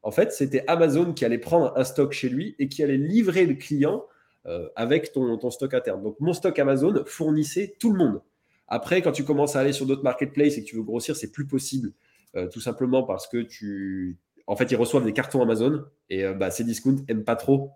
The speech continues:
qu'il y ait Amazon qui envoie des, des colis à leurs clients. Et tu peux même aller un peu plus loin, c'est que Amazon, tu as un accès à l'international très facile. C'est-à-dire que tu peux, en fait, c'est la même plateforme centrale qui va gérer l'Allemagne, l'Italie, l'Espagne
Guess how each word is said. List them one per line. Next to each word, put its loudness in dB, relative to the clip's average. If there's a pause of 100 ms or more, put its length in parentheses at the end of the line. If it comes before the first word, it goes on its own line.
qu'il 0
y 2
ait 2
Amazon 4
qui 0
envoie 2
des, 0
des -2
colis 2 (260)
à 2
leurs 6
clients. 4 (680)
Et 0
tu -8
peux 4
même 4
aller 8
un 6
peu -2
plus 2
loin, 4 (100)
c'est -6
que 0
Amazon, 0
tu -4
as 4
un 0
accès -2
à 4
l'international 0 (480)
très -2
facile. -2 (640)
C'est-à-dire 0
que 0
tu -4
peux, 4
en -8
fait, -2
c'est -4
la 2
même 4
plateforme 0
centrale -2
qui -2
va 2
gérer 0
l'Allemagne, -2
l'Italie, -4
l'Espagne -2